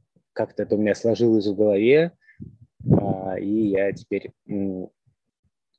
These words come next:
более-менее их определяю. На самом деле это не так сложно, потому что, в отличие от многих других птиц, стрижей,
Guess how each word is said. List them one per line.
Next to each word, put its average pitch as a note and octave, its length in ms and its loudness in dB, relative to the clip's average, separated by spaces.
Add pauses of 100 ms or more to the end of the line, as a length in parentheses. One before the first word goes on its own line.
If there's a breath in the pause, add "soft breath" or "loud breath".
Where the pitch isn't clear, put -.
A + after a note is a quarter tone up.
(160)
более-менее G2+ 560 0
их - 80 -14
определяю. B2 560 2
На A2+ 100 -2
самом B2 180 -2
деле A#2 220 2
это A2+ 180 2
не A#2 100 0
так A2 200 -2
сложно, D3 320 2
потому G#2+ 260 -6
что, G#2+ 380 2
в G2+ 40 -2
отличие A2 340 -2
от G2 60 -10
многих A2 260 -4
других A2 380 -2
птиц, - 280 -6
стрижей, A#2+ 600 -4